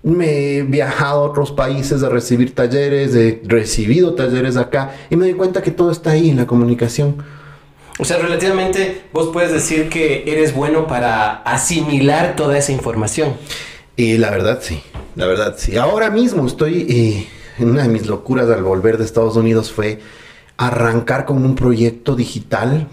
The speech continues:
Speaker 1: ¿sí? Venía ya planificando esto de los cursos digitales, la, eh, comercialización de cursos digitales. Y venía planificando y, y venía craneando todo eso. Y me doy cuenta que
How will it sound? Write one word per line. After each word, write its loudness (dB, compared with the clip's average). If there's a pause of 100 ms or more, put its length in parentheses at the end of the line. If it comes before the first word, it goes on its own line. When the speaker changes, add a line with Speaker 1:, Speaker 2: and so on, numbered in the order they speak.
(120)
Speaker 1:
¿sí? 0 (140)
Venía 0
ya -4
planificando -4
esto -2
de -2
los -2
cursos -2
digitales, -4
la, -4 (520)
eh, -8
comercialización -4
de -2
cursos -2
digitales. -6 (600)
Y 4
venía 0
planificando -2
y, -4
y -2
venía 0 (300)
craneando 0
todo 2
eso. 0 (2500)
Y 0
me -4
doy -2
cuenta 0
que -2